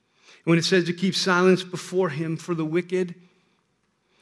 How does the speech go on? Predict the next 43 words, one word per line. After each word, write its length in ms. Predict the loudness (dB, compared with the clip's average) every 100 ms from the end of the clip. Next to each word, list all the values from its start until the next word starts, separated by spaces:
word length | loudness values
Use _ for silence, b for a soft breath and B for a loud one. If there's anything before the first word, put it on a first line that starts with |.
| _
it 160 | 0 6
means 300 | 8 8 6
there 160 | 4
is 180 | 2 0
no 220 | 0 0
defense. 580 | 0 -4 -6 -10 -10 -12
He 100 | -10
will 140 | -6 -6
stop 420 | -6 -6 -6 -6
up 160 | -6
the 80 | -4
mouths 440 | -2 -2 -2 -2 -6
of 100 | -8
the 100 | -8
wicked. 380 | -10 -14 -20 _ _ _ b b b
He 120 | b -2
will 140 | 0
stop 420 | -2 0 0 0
up 160 | -2 0
the 60 |
mouths 320 | 0 0 -2 -4
of 100 | -2
those 240 | -2 -2
who 140 | -4
are 120 | -2 0
in 140 | 0
rebellion. 520 | -2 -4 -4 -2 -4
There 120 | -2
is 160 | -4 -4
no 200 | -4 -2
defense. 500 | -4 -6 -10 -10 -8
Let 100 | -2
all 300 | 2 4 2
the 120 | 2
earth 200 | 2 0
keep 180 | -8 -10
silence 540 | -8 -6 -8 -10 -16 -20 B B -6
before 240 | 2 2
the 120 | 2
God 400 | -2 2 2 0
who 120 | -4
judges 460 | -6 -4 -4 -6 -10
rightly. 440 | -12 -14 -14 -20